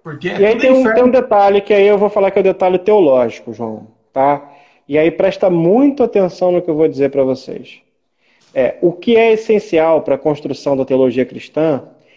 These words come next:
Speaker 2: é a fenomenologia do Cristo, é a pessoa teantrópica do Cristo, é o Cristo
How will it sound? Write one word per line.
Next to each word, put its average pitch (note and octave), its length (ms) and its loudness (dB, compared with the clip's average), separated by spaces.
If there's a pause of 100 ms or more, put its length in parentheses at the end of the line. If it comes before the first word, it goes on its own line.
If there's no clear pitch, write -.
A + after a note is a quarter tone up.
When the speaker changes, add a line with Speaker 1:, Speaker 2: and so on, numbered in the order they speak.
(120)
Speaker 2:
é D#3 200 2
a E3+ 80 0
fenomenologia E3 880 2
do E3 180 0
Cristo, D3 800 -2
é C#3 200 0
a D3 60 0
pessoa D#3 520 0
teantrópica D3 680 -2
do D3 100 -4
Cristo, C3 480 -6
é B2+ 60 2
o B2+ 60 0
Cristo D#3+ 840 -2